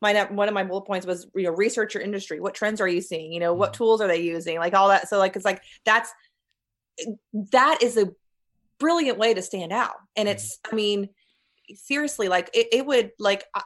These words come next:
Speaker 1: I would, I would hire somebody probably on the spot if they were a, a, a good culture fit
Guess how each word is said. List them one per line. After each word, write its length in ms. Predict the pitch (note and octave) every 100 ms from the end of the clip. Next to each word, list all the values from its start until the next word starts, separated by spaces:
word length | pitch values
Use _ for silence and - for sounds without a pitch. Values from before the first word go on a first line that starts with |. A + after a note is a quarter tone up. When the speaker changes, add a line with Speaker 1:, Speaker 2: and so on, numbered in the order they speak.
| -
Speaker 1:
I 140 | G#3+ C4+
would, 160 | B3+ A#3
I 80 |
would 140 | B3+ B3
hire 240 | G#3 G3+
somebody 340 | G3+ G#3 F#3+ F#3
probably 320 | F#3+ F#3 F#3
on 160 | F3+
the 60 | F3+
spot 360 | F3 F3 D#3 -
if 120 | F3+
they 120 | F3+ F3
were 300 | E3+ E3+ -
a, 220 | F3 D#3+ -
a, 260 | E3+ E3 E3 -
a 60 | F3
good 200 | F#3+ F#3
culture 340 | F#3 F3 F#3
fit 260 | F3 D#3+